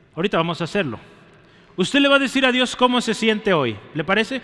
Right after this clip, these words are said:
Va a decir, "Dios, me siento así". Si usted tiene un problema, pues dígaselo, "Señor, tengo este problema". Si usted está contento, pues dígale: "Señor, estoy muy contento porque ya estoy de vacaciones".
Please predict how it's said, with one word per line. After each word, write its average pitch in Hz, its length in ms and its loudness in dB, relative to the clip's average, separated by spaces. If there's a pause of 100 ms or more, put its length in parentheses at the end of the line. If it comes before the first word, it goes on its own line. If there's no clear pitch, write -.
(120)
Va 202 80 -6
a - 20 2
decir, 214 240 0
"Dios, 269 280 2
me 214 140 0
siento 247 380 0
así". 175 320 -2 (1400)
Si - 120 0
usted 233 200 2
tiene 240 180 2
un 220 80 0
problema, 196 460 2
pues 196 200 -2
dígaselo, 294 540 -2 (180)
"Señor, 208 300 0
tengo 202 220 -2
este 196 160 -6
problema". 196 440 -4 (1900)
Si 175 120 -4
usted 180 160 0
está 175 220 -2
contento, 190 540 -2
pues 175 200 -2
dígale: 185 280 2
"Señor, 170 300 -2
estoy 185 220 -2
muy 175 260 -2
contento 233 480 -4
porque 170 260 -8
ya 147 100 0
estoy 165 320 -8
de 185 60 -4
vacaciones". 139 760 -8